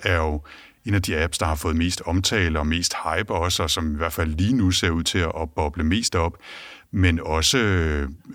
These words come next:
Twitter går jo og koger på at lave en, en lydudgave af,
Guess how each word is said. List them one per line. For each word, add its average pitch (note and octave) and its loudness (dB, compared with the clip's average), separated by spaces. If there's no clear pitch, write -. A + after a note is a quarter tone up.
Twitter G#2+ 2
går A2 -2
jo G2 2
og D#2+ 0
koger F#2 2
på F#2+ -2
at F2+ -2
lave D2+ -2
en, D#2+ -2
en F2 2
lydudgave F#2 0
af, C#2+ -2